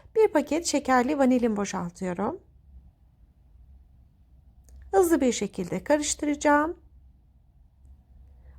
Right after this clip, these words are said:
Bu arada kekim soğudu. Ben muhallebimi hazırlayıncaya kadar da kekim soğumuş oldu. İyice muhallebimin de soğumasını bekliyorum. Yani böyle soğuğa yakın da kullanabilirsiniz.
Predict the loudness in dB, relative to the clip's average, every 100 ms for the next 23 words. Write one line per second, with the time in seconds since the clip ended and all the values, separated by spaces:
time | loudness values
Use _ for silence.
0 | 2 4 6 4 0 -4 -6 -6 -8 0
1 | 4 4 2 -2 -2 -2 0 4 4 2
2 | 2 0 -2 -2 -2 0 2 0 0 -2
3 | -4 -2 -2 -2 -2 -4 -2 -4 0 2
4 | 4 2 -2 -4 -4 -4 -6 -6 -16 -20
5 | _ 2 4 6 4 4 4 2 2 0
6 | 0 -4 -6 0 2 4 2 -2 -2 -2
7 | -4 -6 -6 -6 -4 -2 2 2 2 -2
8 | -4 -20 -2 6 8 8 4 2 -2 -2
9 | -2 -2 -2 0 0 0 -2 -2 -2 -4
10 | -2 0 0 -2